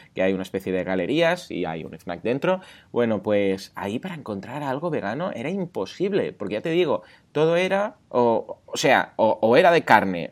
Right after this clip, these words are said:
o era de, pescado había poco, pero normalmente era de carne o embutidos, o, eh, lácteos y derivados. O sea, súper difícil encontrar algo. Suerte,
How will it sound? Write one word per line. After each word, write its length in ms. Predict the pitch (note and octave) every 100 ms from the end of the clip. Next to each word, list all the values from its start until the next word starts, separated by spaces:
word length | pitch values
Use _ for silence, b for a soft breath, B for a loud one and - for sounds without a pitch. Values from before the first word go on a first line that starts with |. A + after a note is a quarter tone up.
| -
o 100 | G#2+
era 220 | A#2 A#2
de, 200 | G#2+ F#2+ A2 -
pescado 300 | D#3+ F#3+ F#3+
había 260 | C3+ A#2+
poco, 200 | F2+ D#2+
pero 300 | E2+ G#2+ D3
normalmente 500 | - C3+ C3 B2 F2
era 160 | F#2 G#2
de 100 | G2
carne 280 | B2+ A2+ F#2+
o 100 | F#2
embutidos, 580 | F2 F#2+ F3 G#3+ G#3+ _ b b b -
o, 460 | D3 G#3+ G#3+ D3 -
eh, 220 | A2 G#2+
lácteos 400 | B2 B2 D3+ C3+
y 40 | B2+
derivados. 580 | G#2+ F#2 D#2+ D2+ - _
O 40 | -
sea, 220 | F#2+ -
súper 560 | - - A3+ A#3 B3 -
difícil 560 | A2+ A#2+ D#3+ F#3 F#3 -
encontrar 400 | G#2+ G#2 G#2 D#2
algo. 280 | B1 - -
Suerte, 440 | D3 D3 G3+